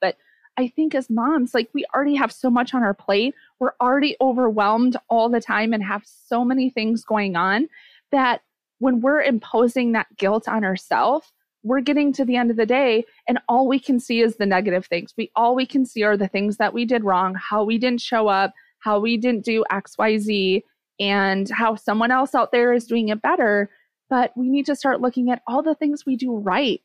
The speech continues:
and why we are, are doing the things that we're doing and how amazing we are and our family is. And that's how we need to lay our, our head on the pillows at the end of the night and go, "Wow,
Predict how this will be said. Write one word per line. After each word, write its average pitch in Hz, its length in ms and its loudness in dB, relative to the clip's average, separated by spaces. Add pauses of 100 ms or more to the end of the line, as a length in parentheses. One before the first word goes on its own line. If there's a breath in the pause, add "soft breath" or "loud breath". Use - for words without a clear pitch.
and 226 220 -2
why 226 240 -2
we 262 280 -2
are, 214 420 0
are 226 80 -2
doing 220 320 0
the 208 80 -2
things 208 260 -4
that - 160 -4
we're 208 120 -4
doing 196 260 -4
and 202 100 -4
how 285 200 -2
amazing 240 600 -2
we 220 160 -4
are 262 240 2
and 220 160 -2
our 190 140 -2
family 233 460 -4
is. 254 220 -2 (360 soft breath)
And 214 200 -2
that's 233 220 -2
how 247 140 -2
we 226 160 -2
need 220 160 -2
to - 100 -6
lay 196 160 0
our, 190 320 0
our 202 160 2
head 196 180 0
on 196 120 0
the 190 80 -2
pillows 196 380 -2
at 202 120 -2
the 208 120 -4
end 214 140 0
of 220 60 -2
the 226 80 -2
night 220 320 0
and 202 160 -6
go, 202 220 0 (360 soft breath)
"Wow, 294 500 0